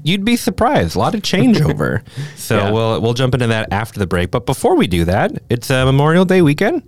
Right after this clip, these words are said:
Speaker 1: Looks like it's gonna be beautiful. And we did a roundup of Memorial Day services as well as other events that are going on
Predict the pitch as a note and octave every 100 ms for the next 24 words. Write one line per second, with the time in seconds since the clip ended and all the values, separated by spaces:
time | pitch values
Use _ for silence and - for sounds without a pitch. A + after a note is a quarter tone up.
0 | - A#2 C3 B2+ B2 B2+ B2+ A#2+ A#2+ A#2
1 | - G2 G#2+ B2 B2+ F3 A3+ - - -
2 | G#2+ G#2 G#2 A#2+ A#2+ A#2 A2 A#2 A#2 A#2
3 | A#2+ - G#2+ G#2 G2 F#2 F#2 - - A2+
4 | A2+ D#3 D3+ C#3 C3+ C3 C#3+ C3+ B2 C3+
5 | B2 A#2+ A2+ G2 F2 G2+ G2 F#2 - A2+
6 | A2 G#2 G2+ G#2 G2+ G2+ G2+ G2 F#2+ F#2